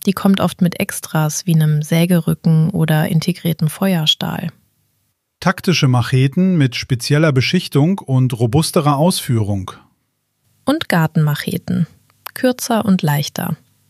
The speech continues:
Speaker 1: Optimiert für Hecken und leichte Vegetation.
Speaker 2: Wobei man bei taktischen Macheten aufpassen muss.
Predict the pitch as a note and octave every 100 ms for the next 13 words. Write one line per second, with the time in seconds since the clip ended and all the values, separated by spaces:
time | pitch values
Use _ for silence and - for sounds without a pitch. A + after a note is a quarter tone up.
0 | - F3+ - - D#3+ F3 A3+ - - D#3
1 | G3 - G#3 G#3 - A3+ E3 D#3 D3+ D#3
2 | D3+ D3 D#3 - - - D3+ D3 D3 -
3 | _ _ _ _ _ _ _ B2+ C3 C3
4 | D#3 F3+ E3 C#3 C3+ - E3 - G3 -
5 | D#3+ C#3+ D#3+ D#3+ D3+ B2 F3 - C3 G#2+
6 | A2+ G#2 G2 -